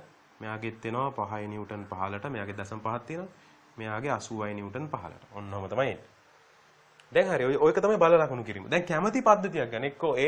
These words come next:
නැත්තම් B. හරිද? මම ගන්නවා A වස්තුව. A වස්තුව අරගෙන එයාට දානවා F සමාන M ඉහළට.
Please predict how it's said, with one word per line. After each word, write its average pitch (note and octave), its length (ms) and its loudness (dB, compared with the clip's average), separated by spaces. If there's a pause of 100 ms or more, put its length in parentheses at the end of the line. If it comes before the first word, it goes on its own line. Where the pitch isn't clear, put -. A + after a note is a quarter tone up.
නැත්තම් E3+ 440 2
B. - 20 -6 (440)
හරිද? D#3 200 -6
මම D3+ 200 -4
ගන්නවා D3+ 320 -6
A A2+ 160 -4
වස්තුව. - 260 -14 (880)
A C3+ 100 -6 (100)
වස්තුව D#3 380 -4
අරගෙන C#3+ 240 -6
එයාට C#3 320 -4
දානවා C3+ 320 -4
F - 140 -16
සමාන B2+ 300 -6
M B2 260 -10
ඉහළට. B2 420 -8